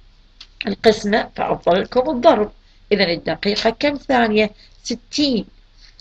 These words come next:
أضرب الستين في، في العشرين أحصل على ألف ومتين. إذا مين أكبر؟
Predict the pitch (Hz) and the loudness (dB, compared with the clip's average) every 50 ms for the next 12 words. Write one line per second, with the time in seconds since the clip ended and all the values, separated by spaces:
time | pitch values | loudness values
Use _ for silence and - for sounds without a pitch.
0 | - - _ _ _ _ - - - - 233 214 214 185 170 185 180 - - - | -20 -20 _ _ _ _ -2 2 2 2 2 2 0 0 0 -2 -6 -6 -6 -10
1 | 175 - - - 220 269 302 277 - - 240 233 226 - - _ _ - - _ | -10 -10 -6 -4 -2 -2 -2 -2 -2 0 0 0 0 -2 -4 _ _ -20 -20 _
2 | _ _ - 254 190 - - _ - - - - - 294 320 - - 240 - - | _ _ -6 -6 -6 -6 -8 _ -20 -20 -10 -6 -4 -2 0 0 2 2 2 2
3 | - 185 196 226 240 - - - - 190 - - - 160 135 139 156 - - - | 2 2 0 -2 -2 -4 -8 -8 -8 -10 -8 -8 -6 -4 -2 -2 -2 -2 -2 0
4 | 262 277 254 - - 214 175 156 156 156 - - - 151 147 - - - - - | -2 -2 -2 -2 -2 -2 -2 -2 -6 -10 -10 -8 -8 -8 -8 -10 -16 -20 -20 -18
5 | - - 214 170 190 170 180 214 247 240 - - 196 190 190 - - 190 190 190 | -14 -8 -4 -2 -2 0 0 0 0 0 0 0 -2 -2 -4 -4 -6 -4 -4 -4